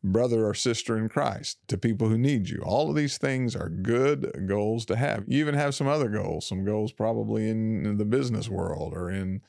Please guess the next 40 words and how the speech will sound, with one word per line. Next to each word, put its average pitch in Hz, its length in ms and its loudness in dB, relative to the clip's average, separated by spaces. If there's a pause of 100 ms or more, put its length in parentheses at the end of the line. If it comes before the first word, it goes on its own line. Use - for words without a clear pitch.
as 95 120 -4
far 101 220 2
as 98 100 0
your 104 80 2
health 107 260 2
is 92 140 -4
concerned. 82 480 -6
No 98 80 -2
matter 135 200 -2
what 139 300 0
the 185 80 0
goal 165 380 2
is, 127 600 -2
commitment 117 520 -2
to 113 100 0
Jesus 117 500 -2
will 107 200 0
bring 110 320 0
about 107 360 0
commitment 107 520 -2
in 101 100 -2
other 104 240 0
ways, - 480 -2
because 95 480 -2
when 95 160 0
Jesus 127 520 0
is 107 180 0
the 117 120 0
center 117 440 -2
of 110 180 0
our 127 140 2
lives, 90 500 -2
everything 110 500 0
else 98 280 -2
falls 98 320 -2
into 120 120 0
place. - 320 -2
Everything 113 400 -2
else 120 140 -2
goes 127 380 0